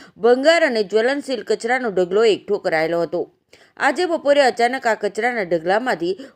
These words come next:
કોઈ અગમ્ય કારણોસર આગ લાગી હતી. ભંગારમાં પ્લાસ્ટિક, રબર અને અન્ય જ્વલનશીલ સામગ્રી હોવાના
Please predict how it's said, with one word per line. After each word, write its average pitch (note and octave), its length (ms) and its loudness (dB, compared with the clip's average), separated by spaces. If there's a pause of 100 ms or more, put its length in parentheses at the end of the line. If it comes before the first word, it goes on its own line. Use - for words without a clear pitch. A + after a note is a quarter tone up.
(120)
કોઈ D4+ 200 2 (100)
અગમ્ય G#3 380 0
કારણોસર F#3 540 0
આગ F3 300 0
લાગી D#3+ 280 -2
હતી. D#3 240 -6 (600)
ભંગારમાં E4 580 0
પ્લાસ્ટિક, G3+ 420 -2 (160)
રબર G#3+ 380 -2
અને F3+ 160 -2 (180)
અન્ય D4+ 240 -4 (220)
જ્વલનશીલ C4 580 0
સામગ્રી G#3+ 520 -4
હોવાના E3 280 -6